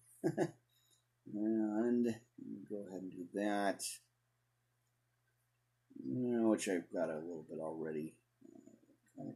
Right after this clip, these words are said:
caught up in advance here. Uh,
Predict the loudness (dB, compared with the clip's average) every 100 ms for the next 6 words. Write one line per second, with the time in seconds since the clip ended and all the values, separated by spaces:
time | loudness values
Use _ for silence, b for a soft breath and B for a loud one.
0 | -8 -4 -2 -2 -6 -8 -8 -6 -4 -4
1 | -6 -4 -6 -8 _ _ _ _ _ _
2 | _ _ _ _ _ _ _ _ _ _
3 | _ _ _ _ _ _ _ _ _ _
4 | _ _ -20 -18 -20 -20 -20